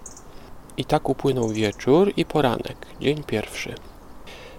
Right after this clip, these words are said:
I teraz porównajmy to z Księgą Rodzaju, pierwszy rozdział, czternaście do dziewiętnaście.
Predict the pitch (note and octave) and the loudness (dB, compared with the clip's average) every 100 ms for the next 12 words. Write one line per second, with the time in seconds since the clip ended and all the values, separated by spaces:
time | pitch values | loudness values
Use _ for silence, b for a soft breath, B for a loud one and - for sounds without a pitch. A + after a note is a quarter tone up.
0 | - - C3+ C3 C3 - C3+ C3 B2+ C3 | -12 0 2 4 2 2 2 2 4 4
1 | B2 A#2 A#2 A2+ - - A#2+ A2+ A2 A#2+ | 4 2 2 0 0 -4 0 2 2 2
2 | A2 A2 - - - - - A2+ A#2 A2+ | 2 2 0 -2 -2 0 2 4 4 2
3 | A2+ - - - A#2 - G#2+ G#2 A2+ G#2 | 0 -2 -2 0 0 0 -2 0 -2 -4
4 | - G#2 G2 - - A#2+ D#3+ | -4 -4 -4 -6 -2 2 2